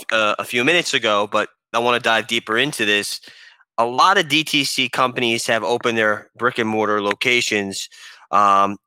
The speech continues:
uh, have you weighed the options, uh, you know, the pros and cons of opening a Warp and Weft store or showroom?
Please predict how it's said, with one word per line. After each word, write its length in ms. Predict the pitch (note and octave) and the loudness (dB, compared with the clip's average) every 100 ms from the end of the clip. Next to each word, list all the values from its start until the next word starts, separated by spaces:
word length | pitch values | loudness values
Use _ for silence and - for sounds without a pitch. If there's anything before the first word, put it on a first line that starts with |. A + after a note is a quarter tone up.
| _ - | _ -2
uh, 120 | A2+ | -2
have 240 | - E3+ F3+ | 0 0 0
you 120 | F3+ | 2
weighed 260 | F#3 G#3+ | 2 2
the 160 | G3 E3 | 2 2
options, 680 | D#3 E3+ - F3 F3 F3 - | 4 2 0 0 0 -4 -2
uh, 240 | C3 B2 B2 | 0 2 2
you 100 | A#2+ | 0
know, 100 | A2+ | -2
the 80 | |
pros 300 | - C#3 C3+ | 0 0 2
and 120 | C3+ B2+ | 0 0
cons 320 | B2+ C3 C3+ | 2 2 -2
of 100 | A2 | -2
opening 340 | A#2+ B2 C3 | -2 0 0
a 80 | A#2+ | 2
Warp 260 | A2 A#2 A#2 | 2 0 0
and 100 | A2+ | 0
Weft 200 | A2+ A2 | 0 0
store 500 | - A#2+ A#2+ B2+ B2 | -2 0 2 4 2
or 100 | F#2 | 2
showroom? 840 | - A#2 B2+ C3 C3+ C3 C3+ | 0 2 2 2 2 2 -2